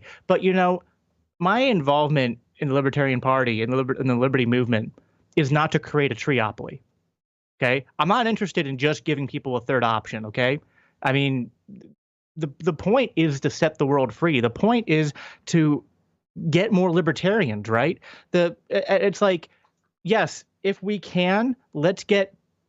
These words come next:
people who are Republican and Democrat to vote Libertarian in an election. I'm not saying that that shouldn't be the goal and then capitalize on that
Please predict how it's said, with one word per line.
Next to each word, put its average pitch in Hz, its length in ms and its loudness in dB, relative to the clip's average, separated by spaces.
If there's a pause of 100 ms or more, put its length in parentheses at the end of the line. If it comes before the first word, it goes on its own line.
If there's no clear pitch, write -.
(160)
people 185 300 0
who 170 140 4
are 165 100 2
Republican 151 560 0
and 135 100 -2
Democrat 135 500 0
to 139 80 -4
vote 131 200 0
Libertarian 127 560 -2
in 113 100 0
an 113 100 0
election. 107 520 -2 (220)
I'm 143 80 2
not 147 200 0
saying 160 240 2
that 143 140 0
that - 240 -2
shouldn't 151 320 -4
be 139 100 0
the 123 100 -4
goal 123 480 0 (200)
and 139 140 2
then 135 280 0 (180)
capitalize 135 680 0
on 131 180 -4
that 123 340 -2